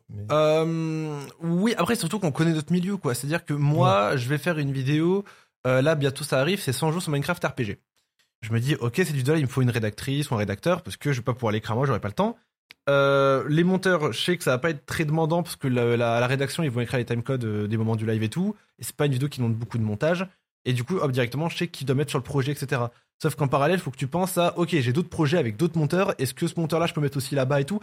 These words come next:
Speaker 2: Et en fait, c'est un puzzle qui se crée un petit peu avec tous tes réseaux, sur tous tes projets,
Speaker 1: Ouais, c'est ça,
Speaker 2: et
Speaker 1: en fait.
Speaker 2: bien évi-, et, et, et en fait, Trash t'apprend pas ça, parce que Trash, euh,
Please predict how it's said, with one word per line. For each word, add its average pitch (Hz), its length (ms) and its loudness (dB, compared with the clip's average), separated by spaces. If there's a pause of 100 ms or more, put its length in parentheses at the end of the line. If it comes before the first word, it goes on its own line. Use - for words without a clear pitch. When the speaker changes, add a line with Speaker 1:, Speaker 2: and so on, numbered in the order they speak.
(240)
Speaker 2:
Et 151 60 0
en 139 60 2
fait, 196 180 0
c'est 147 100 -2
un 127 180 2
puzzle 160 400 0
qui - 140 -8
se - 80 -4
crée 160 240 -4
un 165 80 0
petit 135 180 -6
peu 180 220 2
avec 117 240 0
tous 170 140 -6
tes 165 120 0
réseaux, 143 340 0
sur 113 160 -4
tous - 120 -6
tes 156 100 2
projets, 135 360 2
Speaker 1:
Ouais, 190 60 -4 (180)
c'est - 140 -6
ça, 139 100 2
Speaker 2:
et - 20 6
Speaker 1:
en 156 120 4
fait. 156 60 2
Speaker 2:
bien 151 140 2
évi-, 143 220 -2 (100)
et, 147 100 0
et, 151 360 -2
et 147 200 -4
en 143 60 -2
fait, 175 120 0
Trash 180 280 -2
t'apprend 131 320 0
pas 151 180 0
ça, 185 200 0
parce 131 180 -6
que 135 120 -4
Trash, 160 500 -2
euh, 113 720 2